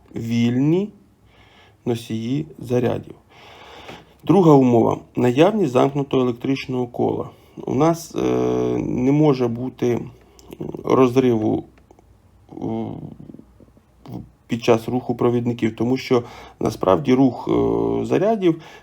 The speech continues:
це, е, щось, е, схоже на пересаджування, м, місця або п'ятнашки. Тобто є вільне місце, туди стає заряд, звільняється інше місце, на його місце стає новий заряд, і таким перескакуваннями з місця на місце,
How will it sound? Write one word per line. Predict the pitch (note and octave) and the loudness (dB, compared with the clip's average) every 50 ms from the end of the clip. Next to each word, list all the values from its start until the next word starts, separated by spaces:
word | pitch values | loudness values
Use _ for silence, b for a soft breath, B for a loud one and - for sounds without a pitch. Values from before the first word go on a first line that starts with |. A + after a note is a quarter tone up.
| B _ | B _
це, | - - F#3+ F#3+ F3+ E3+ D#3 - - | -2 0 2 2 4 2 2 2 2
е, | B2 B2 A#2+ | 0 0 -2
щось, | A#2 - - E3 E3+ E3 E3 - - - | -2 -2 -2 0 0 -2 -2 -10 -10 -6
е, | - B2 A#2+ A#2+ | -4 -2 -2 -4
схоже | A#2 - - D3 D#3 D3+ D3 B2+ | -4 -4 -2 0 0 2 2 0
на | A#2+ B2 B2+ B2 A2 | 2 2 2 2 2
пересаджування, | - - - - - B2 C3 B2 - - C#3+ C#3+ C3+ C3 B2+ B2 B2 B2 B2 A#2+ A#2+ A#2+ A#2 A2+ - - - - - | 0 -2 -2 -2 -2 0 0 -2 0 0 0 0 0 0 -2 -2 -2 0 0 0 0 0 0 -2 -4 -8 -12 -12 -10
м, | - A2+ A2+ A#2 A#2 A#2 A#2 A#2 A#2 A#2 A#2 A2+ A2+ A2+ A2+ - - | -8 -6 -6 -4 -4 -4 -4 -4 -4 -4 -4 -4 -4 -6 -8 -8 -2
місця | A#2+ C3 D#3 D#3 D3 B2 | 0 2 2 2 0 0
або | A#2 B2 B2 | 0 0 0
п'ятнашки. | A#2+ C3 B2 - - A2+ G#2 G#2+ - - - - | 0 0 -2 0 0 0 0 0 -4 -12 -10 -4
Тобто | - C3+ C3 - - - A#2+ A2+ B B B B B B - | -2 -2 -2 -2 -2 -2 -2 -2 B B B B B B 2
є | C3 B2+ | 2 2
вільне | B2 - C3+ C3 B2+ B2+ C3 C3+ | 2 2 0 2 2 4 4 2
місце, | D3+ F#3+ A3+ A3+ - - F3 D3+ | 2 2 0 -2 -2 -2 -2 -2
туди | D3+ - B2+ B2 B2+ B2 | -2 -4 -6 -4 -4 -6
стає | - - B2 A#2+ A#2+ A#2+ | -4 -2 0 0 2 2
заряд, | A#2 A2+ A#2+ C3 E3 F#3+ G#3+ G#3 - - | 2 2 0 2 2 2 0 -2 -4 -6
звільняється | C3 A#2+ A#2+ A#2+ B2+ A#2+ A#2 A#2 B2+ A#2 - - | -4 -2 0 2 2 2 2 2 0 0 -2 -4
інше | - - - F#3 G3+ G3+ - G3+ | -2 0 0 -2 -2 -2 -2 -2
місце, | F#3+ F#3+ F#3+ F#3+ F#3+ - - E3 E3 E3 B B B B B B - | -2 0 -2 -2 -4 -4 -2 -2 -2 -2 B B B B B B 0
на | C3 B2+ | 2 4
його | B2+ B2 B2+ | 4 4 4
місце | B2 B2+ B2 A#2 - - A#2+ | 4 2 2 0 -2 -6 -8
стає | A#2 - - A#2 A#2 A#2 | -6 -4 -2 0 0 2
новий | A#2+ D#3 G3 G#3 G#3 G3 | 2 2 2 2 2 0
заряд, | F3+ F3 E3+ E3+ E3 D#3+ D#3+ | 0 2 2 4 2 2 0
і | - D#3+ | -4 -6
таким | D#3+ - D3+ D3+ - D3+ C#3 C3 B2+ B B B B B | -4 -4 -4 -2 0 0 0 0 -2 B B B B B
перескакуваннями | - - B2+ C3+ C3 - - C3+ C3 A#2+ - - A#2+ A#2 A#2+ A#2+ A#2 A#2 A#2 A#2 | -2 0 0 2 0 0 2 0 0 2 0 0 0 0 0 0 0 0 -2 -2
з | |
місця | A#2+ B2 B2+ A#2+ - - A#2+ A#2+ | 0 -2 -2 -2 -4 -6 -4 -2
на | B2 B2+ | -2 0
місце, | C3+ D#3+ G3+ A3+ A3+ - - - E3+ E3 | 0 0 -2 -2 -4 -6 -2 -2 -2 -2